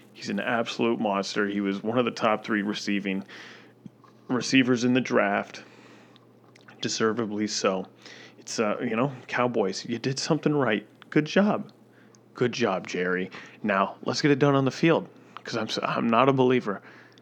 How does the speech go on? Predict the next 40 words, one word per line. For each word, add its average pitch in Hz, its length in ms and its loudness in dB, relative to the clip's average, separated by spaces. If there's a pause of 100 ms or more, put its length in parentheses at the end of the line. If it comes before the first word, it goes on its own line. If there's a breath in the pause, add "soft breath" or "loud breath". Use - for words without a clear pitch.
(260 loud breath)
I - 100 -2
haven't 131 280 4
been 135 120 6
a 127 40 4
believer 135 460 4
yet 131 240 2
in - 80 -2
the 127 80 2
Cowboys 131 460 4
because 107 360 -2
in 117 120 2
my 131 180 2
lifetime 120 580 2 (300 loud breath)
of - 140 -4
these 95 140 -2
twenty-seven 113 600 2
years 104 260 2
I've 101 140 0
been 101 140 0
on 101 80 2
the 104 80 2
planet, 95 420 -2
I've 107 240 2
never 107 220 0
seen 107 180 -4
the 104 80 -4
Cowboys 95 460 -2
be 95 120 -4
good. 90 260 -4 (1600 soft breath)
I, 101 400 4
I 117 40 4
don't 120 160 6
know 117 80 8
what 113 280 4
good 107 220 4
looks 101 240 0
like. 82 220 -6
I 101 160 2
see 113 240 0
good 120 440 0